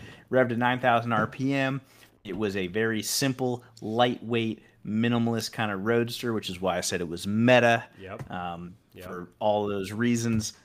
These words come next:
Speaker 1: Um, and you know what? I just picked it because we have been playing Stump the Chump on some weird kind of Wazoo cars, and I just wanted to pick something kind of mainstream and see how you guys did.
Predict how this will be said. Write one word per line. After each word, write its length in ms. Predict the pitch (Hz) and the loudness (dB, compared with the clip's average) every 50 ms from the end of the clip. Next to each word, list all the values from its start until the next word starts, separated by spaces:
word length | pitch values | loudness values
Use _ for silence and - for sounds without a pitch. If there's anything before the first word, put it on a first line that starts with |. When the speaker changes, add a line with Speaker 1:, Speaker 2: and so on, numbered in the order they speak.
| _ _ | _ _
Speaker 1:
Um, 380 | - 101 101 98 92 87 87 92 - - - - _ | -6 -2 -2 0 -2 -2 -4 -8 -12 -16 -20 -14 _
and 220 | - 131 131 131 135 | -2 0 0 0 2
you 80 | 156 | 2
know 120 | 175 202 196 | 4 6 6
what? 200 | 196 202 - - | 6 6 6 6
I 140 | - 175 233 | 6 6 6
just 220 | 302 330 - - | 6 4 0 0
picked 240 | - 220 196 - - | 0 0 0 2 0
it 100 | - - | -2 -2
because 560 | 143 139 - - 147 143 135 127 117 110 - - - - - _ _ _ _ _ - | -4 -6 -6 0 4 4 6 6 4 2 -2 -8 -16 -20 -20 _ _ _ _ _ -6
we 460 | 120 131 160 185 196 202 196 185 - | -4 -2 -2 -2 -4 -4 -6 -6 -8
have 400 | - - 147 139 135 131 123 120 | -4 -2 2 4 4 2 2 0
been 160 | 117 120 117 110 | -2 -2 -2 -2
playing 360 | - - 135 131 123 113 107 | -2 -2 0 2 2 2 2
Stump 500 | - - - - - 127 120 131 143 - | 0 -2 -4 -2 0 0 0 0 0 -4
the 80 | - 113 | -8 -8
Chump 460 | - - - 131 123 123 120 117 - | -6 -4 -2 0 2 2 0 0 -2
on 240 | - - 107 104 104 | -4 -6 -4 -4 -6
some 280 | - - 107 98 98 101 | -6 -6 -6 -6 -4 -2
weird 400 | 104 110 110 110 110 107 104 110 | -2 -2 0 0 -2 -2 -4 -6
kind 220 | - 117 110 107 98 | -4 -2 -2 0 0
of 80 | 92 90 | 0 0
Wazoo 420 | 101 98 101 107 110 113 110 107 | 2 2 2 2 0 -2 -4 -6
cars, 400 | - - - 113 110 113 113 107 | -4 -2 0 2 2 2 2 0
and 100 | - - | 0 0
I 120 | 143 180 | 0 0
just 120 | 214 240 - | 0 0 0
wanted 200 | 208 202 185 185 | 0 0 0 0
to 40 | - | 0
pick 100 | 190 185 | 0 2
something 180 | - 185 151 147 | 2 0 0 2
kind 140 | - 175 165 | 2 2 2
of 60 | 147 | 2
mainstream 520 | 151 151 151 147 - - - 151 143 123 | 2 2 2 0 0 -2 -2 0 0 0
and 80 | 107 98 | 0 -2
see 120 | - - | 0 0
how 60 | 117 110 | 0 0
you 60 | 110 | 2
guys 200 | 104 107 101 - | 2 2 0 0
did. 180 | - 92 90 | -2 -4 -6